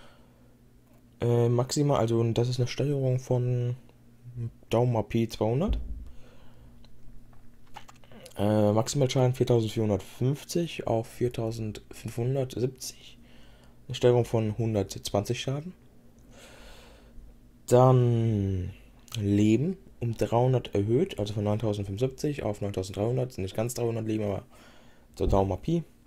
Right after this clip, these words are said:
Von vierundvierzig Prozent Rüssi, und jetzt, das ist so geil, einfach weil die Schattenkarte weg ist, auf dreiundfünfzig Komma vier sechs Prozent. Bin bei den dreitausend Rüssi angelangt.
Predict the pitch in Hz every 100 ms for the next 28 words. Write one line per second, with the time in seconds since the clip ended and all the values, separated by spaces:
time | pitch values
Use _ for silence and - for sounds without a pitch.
0 | - - - - - - - 117 120 -
1 | 170 160 165 156 131 - 127 - 120 110
2 | - - - 151 - 104 98 - 101 98
3 | 95 92 - - 95 104 95 95 95 95
4 | - - 104 90 90 113 - - - -
5 | - - 98 - - - - - 107 110
6 | 127 143 135 135 131 - 120 131 127 -
7 | 131 - 117 117 120 - 127 131 127 113
8 | 117 120 - - 113 123 - 120 120 117
9 | 123 131 - - - - - - - -
10 | - - _ - - - - - - -
11 | - - 156 - 120 120 120 120 123 123
12 | 123 131 127 107 110 107 117 -